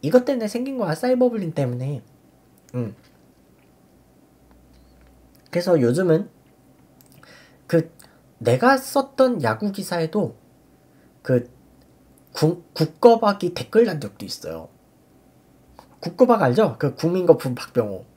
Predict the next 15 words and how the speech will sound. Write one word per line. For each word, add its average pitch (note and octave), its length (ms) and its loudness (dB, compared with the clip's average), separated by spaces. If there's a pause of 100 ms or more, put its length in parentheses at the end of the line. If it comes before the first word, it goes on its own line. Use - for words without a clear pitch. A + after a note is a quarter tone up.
(1080)
그 C#3+ 120 -2
사람이 F3 280 2
댓글 A2 220 -4
단 G#2+ 160 -2
적도 E3 240 -6
있어. A#2+ 340 -6 (1040)
음. G#2 180 -14 (2250)
그리고 E3+ 300 2
이제 C3 320 0 (180)
그런 E3+ 340 4 (120)
익명성의 F3+ 800 -2
특징을 G#3 500 -6
악용해가지고 C3+ 880 -4 (1000)
감정적으로, C3 760 -2 (480)
무조건적으로, C#3+ 760 -2